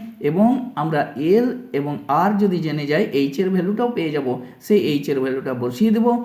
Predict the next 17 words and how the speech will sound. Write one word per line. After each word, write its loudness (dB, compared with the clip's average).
এবং -4
সেখান -4
থেকে -4
আমরা -2
ওই 0
বয়ার 0
আয়তন -2
বের -2
করে -6
নিতে -6
পারবো, -2
গোটা -2
ভলিউমটা -6
বের -2
করে -6
নিতে -4
পারবো। -4